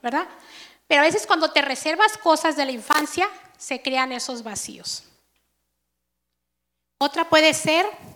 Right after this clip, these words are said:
cambios vitales importantes. Algunos ca-, cambios de,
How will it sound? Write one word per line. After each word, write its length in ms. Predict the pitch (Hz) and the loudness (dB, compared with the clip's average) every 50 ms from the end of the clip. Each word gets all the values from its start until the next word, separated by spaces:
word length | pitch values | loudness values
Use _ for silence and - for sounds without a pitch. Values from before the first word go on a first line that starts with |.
| - - _ | -20 -8 _
cambios 360 | - 285 294 294 339 349 330 | 2 2 4 4 4 4 4
vitales 640 | 294 294 - - 269 254 269 294 320 359 - - - - | 2 0 0 0 2 2 4 4 2 2 0 -4 -10 -6
importantes. 1160 | - 269 262 254 - 262 226 214 - - 247 240 254 254 - - 202 175 - - - - - - _ _ _ _ _ _ _ _ _ _ _ _ _ _ _ _ _ _ _ _ _ - | -6 -4 -4 -4 -4 -4 -4 -4 -2 -2 -2 -2 -2 -2 -6 -10 -14 -14 -12 -12 -14 -14 -16 -18 _ _ _ _ _ _ _ _ _ _ _ _ _ _ _ _ _ _ _ _ _ -6
Algunos 420 | - 226 233 262 269 269 - - | -6 -2 0 0 0 0 -2 -4
ca-, 280 | - - 240 247 247 - | -6 -6 -6 -6 -6 -6
cambios 380 | - - 262 277 277 294 302 294 | -2 0 0 2 2 0 -4 -2
de, 300 | 269 262 247 226 190 - | -2 -2 -2 -4 -6 -10